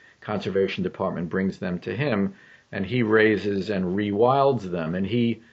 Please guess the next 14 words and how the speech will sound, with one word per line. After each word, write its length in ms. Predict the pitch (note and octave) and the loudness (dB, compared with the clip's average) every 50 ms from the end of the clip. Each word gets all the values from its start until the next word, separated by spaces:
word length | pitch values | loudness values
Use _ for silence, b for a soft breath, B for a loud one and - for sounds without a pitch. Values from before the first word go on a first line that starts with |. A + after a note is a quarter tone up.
| b b b b b | b b b b b
teaches 540 | - - F#3+ G#3+ G3 - - B2 G2 E2+ - | -4 -2 -2 -2 0 0 0 0 -2 -2 -4
them 200 | - F#2+ G2 G2+ | -4 -4 -2 -2
how 260 | G2+ A2+ A#2 A#2+ A2+ | -2 -2 0 0 0
to 180 | - - B2+ G#2+ | 0 -2 -4 -4
become 760 | F2+ - - A2 A2+ G#2+ - - A#2 A2 G#2+ A2 A2+ B2 A#2+ - | -4 -4 -2 -2 -2 -2 -4 -4 -2 0 0 2 0 0 -2 -6
wild. 640 | - G2+ A#2+ D3+ D#3 A#2+ F2 D2 C#2+ D2+ - - - b b b b b b b _ - - | -4 -2 0 0 0 0 0 0 -2 -4 -6 -10 -18 b b b b b b b _ -14 -8
Uh, 260 | G#2 G2 F#2 F#2 F#2 F#2 - - | -4 -2 -2 -2 -2 -4 -6 -6
that's 260 | - G2 F#2+ - - | -4 -4 -4 -6 -8
the 100 | - F2+ | -14 -12
title 280 | - F#2 F2 F2 E2 E2 | -8 -4 -2 0 0 -2
of 80 | D#2 | -2
my 120 | D#2+ D#2 D#2+ | -2 -6 0
book. 360 | - D#3+ C3 F#2 E2+ - - _ b b b b b b b b | 2 2 2 2 0 -4 -10 _ b b b b b b b b
And 560 | A#2+ A2 A2 G#2+ G#2+ G#2 G#2 G2 G2 G2 - | -4 0 0 2 2 0 0 0 -2 -4 -4